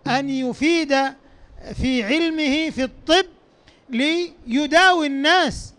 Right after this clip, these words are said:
فهذا باب عظيم من أبواب النفع والخير، وهكذا المهندس، وهكذا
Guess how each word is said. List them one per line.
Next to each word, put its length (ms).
فهذا 440
باب 380
عظيم 440
من 160
أبواب 520
النفع 540
والخير، 540
وهكذا 560
المهندس، 680
وهكذا 760